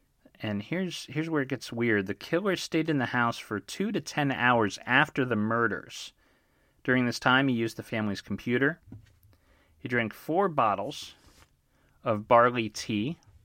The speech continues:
ate a melon, and four ice creams. The killer also used their toilet without flushing and treated his injuries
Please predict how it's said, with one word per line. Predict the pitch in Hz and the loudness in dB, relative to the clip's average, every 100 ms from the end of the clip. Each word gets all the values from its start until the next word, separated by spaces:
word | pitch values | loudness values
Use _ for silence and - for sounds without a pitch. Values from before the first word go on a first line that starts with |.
| _ _ - | _ _ -6
ate | 120 120 | 0 2
a | |
melon, | 113 110 110 123 143 - _ _ _ _ _ _ _ | 4 4 4 0 -4 -10 _ _ _ _ _ _ _
and | - 113 | -6 -6
four | - 185 185 | -2 0 2
ice | 120 143 - | 0 -2 -4
creams. | - - - - - _ _ _ _ _ _ _ _ _ _ _ _ | -12 -16 -16 -16 -16 _ _ _ _ _ _ _ _ _ _ _ _
The | - | 0
killer | 143 135 127 | 6 6 6
also | 123 156 - | 6 4 4
used | 156 143 135 | 4 4 4
their | 135 | 2
toilet | 120 - 160 160 151 | 2 2 4 2 0
without | 123 135 120 | 2 2 2
flushing | - - 151 143 - 156 165 - _ _ _ - | 0 -2 2 4 2 -2 -4 -12 _ _ _ -10
and | 113 | -8
treated | - 135 131 123 | 0 0 2 0
his | 120 | 0
injuries | 123 113 117 117 113 - | 0 0 0 -2 -4 -8